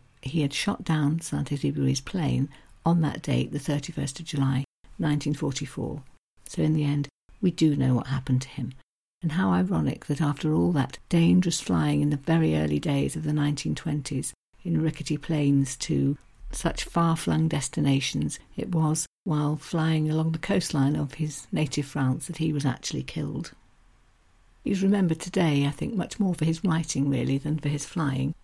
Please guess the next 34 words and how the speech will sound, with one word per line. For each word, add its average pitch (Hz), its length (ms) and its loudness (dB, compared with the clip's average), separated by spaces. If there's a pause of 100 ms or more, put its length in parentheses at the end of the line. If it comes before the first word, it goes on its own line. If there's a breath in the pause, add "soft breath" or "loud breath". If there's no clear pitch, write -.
(500)
But - 180 -2
the - 60 -2
two 226 260 2
are 165 160 0
inextricably 170 800 2
linked 135 400 0
because 151 320 -4
he 165 100 2
wrote 165 300 0
several 175 340 0
books - 400 -8 (360)
about 143 400 0
his 131 140 -4
exploits 139 520 -4
in 139 100 2
the 135 160 2
air. 143 240 -6 (560)
One 185 180 4
of 175 60 6
the 156 60 2
very 165 220 4
famous 165 420 0
ones, 196 320 4
Vol 165 220 2
de 165 140 0
Nuit, 147 380 4 (180)
Night - 280 -4
Flight, 190 400 -4 (280)
is 180 420 2 (160)
about 220 400 -2
a 214 40 -4
pilot - 640 -2
called 175 240 -4
Fabien 160 560 -2